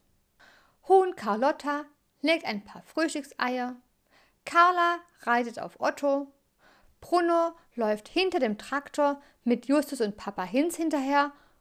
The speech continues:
und Mama Hinz streichelt die Katzenbabys. Später zeigt Bauer Müller den Kindern das Melken und so langsam fangen sie an, den Bauernhof zu mögen. Sie besuchen noch die Schweine und Ziegen und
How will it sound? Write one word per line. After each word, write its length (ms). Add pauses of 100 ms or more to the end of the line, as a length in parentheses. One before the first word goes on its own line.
und 220
Mama 240
Hinz 420 (240)
streichelt 480
die 100
Katzenbabys. 840 (720)
Später 560
zeigt 360
Bauer 200
Müller 280
den 180
Kindern 300
das 200
Melken 520 (480)
und 180
so 100
langsam 640
fangen 340
sie 260
an, 280 (160)
den 120
Bauernhof 540
zu 120 (160)
mögen. 280 (1400)
Sie 140
besuchen 540
noch 120
die 120
Schweine 680
und 200
Ziegen 600 (340)
und 200